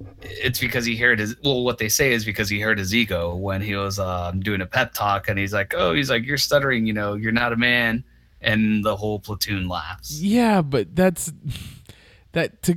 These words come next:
Speaker 2: that just kinda comes out of nowhere. This is the first time we've ever heard of this character. We haven't even seen him yet, other than in that flashback. It's just,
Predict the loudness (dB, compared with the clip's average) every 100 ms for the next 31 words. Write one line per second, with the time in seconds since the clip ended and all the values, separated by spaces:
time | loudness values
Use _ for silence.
0 | 2 0 2 0 2 4 4 4 4 4
1 | 4 4 6 6 6 6 4 4 2 2
2 | 2 2 2 4 4 4 2 2 0 4
3 | 4 4 2 0 2 2 4 4 4 4
4 | 4 4 6 4 4 2 0 -2 -2 0
5 | 2 4 6 4 2 2 2 2 0 0
6 | -2 -4 -6 -4 -4 -2 0 0 0 -4
7 | -2 -4 -4